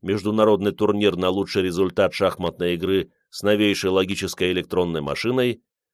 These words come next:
он и спросил у начальника почты отпуск и направился в столицу. Предварительно он выучился игре в шахматы по самоучителю и сыграл несколько партий с местным чемпионом, счетоводом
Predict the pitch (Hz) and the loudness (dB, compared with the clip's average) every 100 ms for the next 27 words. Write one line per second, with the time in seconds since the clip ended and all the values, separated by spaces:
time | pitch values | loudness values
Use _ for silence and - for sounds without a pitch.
0 | _ - 107 170 160 143 143 - 143 - | _ 0 4 6 4 4 4 4 0 2
1 | 110 104 107 98 90 90 85 92 87 - | 2 2 2 0 0 0 0 -2 -2 -6
2 | 80 - 135 147 131 131 - - _ _ | -6 0 0 0 -2 -2 -4 -18 _ _
3 | 143 175 143 - 87 98 90 92 - - | 0 2 2 2 2 2 0 -2 -6 -2
4 | 92 90 - - 67 - _ _ _ _ | -2 -2 -8 -8 -8 -10 _ _ _ _
5 | _ _ _ 85 101 98 147 180 170 151 | _ _ _ 0 4 6 6 6 4 6
6 | 143 127 - 101 117 135 175 147 143 123 | 4 2 0 0 2 4 4 4 2 4
7 | 101 90 98 - 92 98 120 113 104 95 | 2 4 2 2 0 0 -2 -2 -2 -2
8 | 98 82 78 76 139 143 131 123 - _ | -2 -2 -4 -4 -2 2 2 2 -2 _
9 | _ - 160 170 160 - 117 127 113 - | _ -2 0 2 0 4 6 6 4 2
10 | 92 80 80 107 127 127 127 - 82 95 | -2 -2 0 2 2 0 -6 -4 -2 -2
11 | - 110 104 107 117 104 73 71 69 - | -2 -6 -6 -6 0 2 2 -2 -10 -14
12 | _ - - - - 87 117 143 139 127 | _ -14 -8 -8 -4 0 2 4 2 0